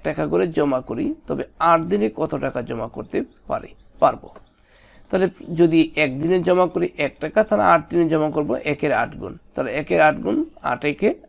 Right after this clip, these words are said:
আট, অর্থাৎ আট টাকা। আট দিনে আমরা আট টাকা জমাতে পারবো। তারপরে প্রিয় শিক্ষার্থী বন্ধুরা, আহ, দুই নম্বর অঙ্কটি বলা হয়েছে, একটি শ্রেণীর প্রথম বেঞ্চে পাঁচজন,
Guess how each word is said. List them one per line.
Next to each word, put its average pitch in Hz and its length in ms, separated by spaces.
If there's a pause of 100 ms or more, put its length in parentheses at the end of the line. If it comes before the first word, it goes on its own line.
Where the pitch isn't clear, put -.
(120)
আট, 143 200 (180)
অর্থাৎ 202 340 (280)
আট - 220
টাকা। - 240 (680)
আট 160 320
দিনে 202 200
আমরা 202 220 (140)
আট 151 200
টাকা 139 200
জমাতে 120 340 (320)
পারবো। - 280 (3250)
তারপরে 208 320 (100)
প্রিয় 202 160
শিক্ষার্থী 202 420
বন্ধুরা, 208 300 (600)
আহ, 143 240 (100)
দুই 151 120
নম্বর 160 360
অঙ্কটি 156 320 (600)
বলা 160 140
হয়েছে, 135 360 (240)
একটি 139 380 (360)
শ্রেণীর 156 380
প্রথম 175 380
বেঞ্চে 160 320
পাঁচজন, 135 480